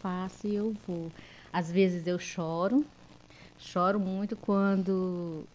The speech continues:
eles tentam barganhar o que eu vou levando os meus alentos. E às vezes eu, o choro desce,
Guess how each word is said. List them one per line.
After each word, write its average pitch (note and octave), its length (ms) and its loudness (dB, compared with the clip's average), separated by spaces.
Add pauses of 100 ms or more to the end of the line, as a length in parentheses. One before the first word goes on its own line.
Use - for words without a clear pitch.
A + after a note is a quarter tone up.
eles F3 400 -2
tentam F3+ 680 -4 (600)
barganhar F#3 880 4
o G3 200 0
que G3+ 120 4
eu F#3 320 2 (400)
vou F3+ 180 4
levando F#3 420 2
os F3+ 120 -4
meus F3+ 240 0
alentos. F3 600 -4 (720)
E F3+ 100 2
às F3+ 300 2
vezes F#3 340 0
eu, G3 100 0 (260)
o G#3 100 2
choro G#3 340 -2
desce, G3 460 -2